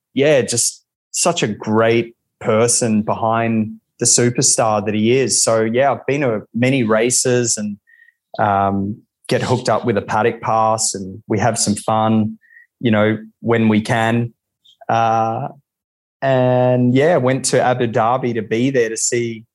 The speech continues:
see him win the world championship, and yeah, partied on the yacht until six A M. It was, it was amazing to be there. Honestly, it was, uh, yeah, pretty, pretty special.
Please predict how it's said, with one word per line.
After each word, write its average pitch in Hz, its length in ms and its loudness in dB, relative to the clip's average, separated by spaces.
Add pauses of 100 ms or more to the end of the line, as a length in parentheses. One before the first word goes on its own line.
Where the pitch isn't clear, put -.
(180)
see 127 320 2
him 117 180 2
win 117 200 4
the 110 60 2
world 113 280 2
championship, 127 840 0
and 104 320 -4 (1080)
yeah, 127 260 2
partied 123 500 2
on 120 120 2
the 117 60 2
yacht 117 320 2
until 117 320 -2
six - 340 -2
A 117 120 2
M. 117 420 2
It 110 100 0
was, 113 260 -2
it 127 120 0
was 127 160 2
amazing 107 800 0 (720)
to 143 100 2
be 104 260 2
there. 101 460 2
Honestly, 107 520 0
it 107 140 0
was, 104 280 -2
uh, 107 400 0 (1120)
yeah, 104 200 2
pretty, 117 420 -2
pretty 143 240 0
special. - 640 -2